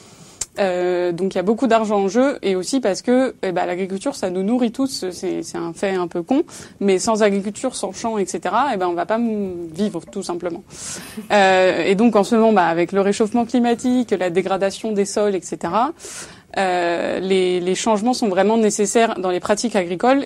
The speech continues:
et donc ces pratiques agricoles vont beaucoup être aidées par les changements dans la politique agricole commune qui, euh, du coup, les alimente financièrement. Et donc, euh, bah là, il y a plusieurs, euh,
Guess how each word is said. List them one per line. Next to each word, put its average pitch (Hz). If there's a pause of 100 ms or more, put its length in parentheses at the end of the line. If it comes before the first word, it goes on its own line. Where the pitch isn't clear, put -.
(120)
et 202
donc 185
ces 202
pratiques 214
agricoles 196
vont 190
beaucoup 196 (120)
être 196
aidées 208
par 233
les 190
changements 220
dans 220
la 190
politique 196
agricole 202
commune 254
qui, 214
euh, 165
du 160
coup, 233
les 208
alimente 185
financièrement. 180 (960)
Et 196
donc, 247
euh, 175
bah 180
là, 208
il 240
y 202
a 165 (340)
plusieurs, 190
euh, 170